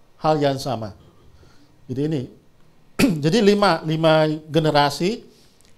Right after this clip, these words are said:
ini. Ini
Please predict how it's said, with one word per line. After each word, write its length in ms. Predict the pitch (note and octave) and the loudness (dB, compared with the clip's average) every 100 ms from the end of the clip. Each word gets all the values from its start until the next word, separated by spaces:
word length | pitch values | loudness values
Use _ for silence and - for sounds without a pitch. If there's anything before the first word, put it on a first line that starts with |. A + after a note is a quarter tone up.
| _ | _
ini. 200 | C3+ G#2+ G2 - - - _ _ - - - - _ - - _ - _ _ _ _ _ - _ _ _ _ _ _ _ _ - _ _ _ _ _ _ _ _ _ _ - _ _ - _ - | -14 -14 -18 -20 -20 -20 _ _ -20 -20 -20 -20 _ -20 -20 _ -20 _ _ _ _ _ -20 _ _ _ _ _ _ _ _ -20 _ _ _ _ _ _ _ _ _ _ -20 _ _ -20 _ -12
Ini 280 | C3+ C3+ | -8 -4